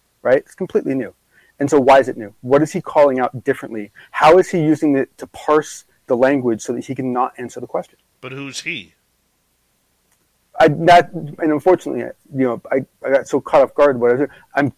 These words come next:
Speaker 1: I can't remember the poor guy's name, but it was the, it was, it was one of those two representatives that you mentioned that was
Speaker 2: Ray
Speaker 1: testifying in the
Speaker 2: Moultrie.
Speaker 1: hearing.
Speaker 2: Okay, so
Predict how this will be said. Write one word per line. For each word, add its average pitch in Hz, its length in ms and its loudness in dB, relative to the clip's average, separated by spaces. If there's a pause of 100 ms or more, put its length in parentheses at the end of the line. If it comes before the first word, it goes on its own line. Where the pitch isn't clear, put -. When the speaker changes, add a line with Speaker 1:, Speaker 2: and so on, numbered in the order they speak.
(100)
Speaker 1:
I 139 100 2
can't 165 220 -2
remember 143 180 0
the 123 80 -2
poor 151 200 2
guy's 113 200 0
name, 143 200 -2
but 135 220 0
it 156 60 2
was 139 220 0
the, 135 260 4 (240)
it 143 60 4
was, 143 220 4 (140)
it 147 60 0
was 139 140 2
one 170 120 4
of 160 60 2
those 156 140 2
two - 160 -4
representatives 139 520 0
that 123 120 -6
you 156 100 2
mentioned 123 340 -2
that 123 60 -6
was 123 140 -6
Speaker 2:
Ray - 60 -10
Speaker 1:
testifying 117 440 -4
in 117 80 -6
the 123 60 -6
Speaker 2:
Moultrie. - 0 -
Speaker 1:
hearing. 175 240 -2 (960)
Speaker 2:
Okay, 107 440 -12
so 143 400 -8